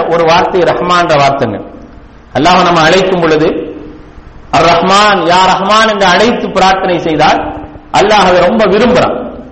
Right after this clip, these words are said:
அப்ப அல்லாஹ்வுடைய தூதர் சொல்றாங்க, "ஹபீபத்தானி இல ரஹ்மான்", ரஹ்மானுக்கு மிகவும் பிடித்தமான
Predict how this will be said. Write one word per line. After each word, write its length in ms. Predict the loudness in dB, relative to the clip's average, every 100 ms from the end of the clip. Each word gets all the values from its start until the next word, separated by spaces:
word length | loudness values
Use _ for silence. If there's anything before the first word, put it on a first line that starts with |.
| -20 -20 -20 -20 -8
அப்ப 180 | 0 2
அல்லாஹ்வுடைய 500 | 2 0 -2 -4 -6
தூதர் 280 | -6 -6 -6
சொல்றாங்க, 380 | -6 -6 -6 -6 -6
"ஹபீபத்தானி 760 | -6 -4 -4 -2 -2 -4 -4
இல 120 | -6
ரஹ்மான்", 580 | -6 -6 -10 -8 -8 -10 -20 -20 -20 _ -20 _ _ _ -20 _ _
ரஹ்மானுக்கு 680 | -6 -4 0 0 0 -2 -4
மிகவும் 460 | -4 0 0 0 -4
பிடித்தமான 960 | -4 -4 -2 -2 0 0 0 0 -2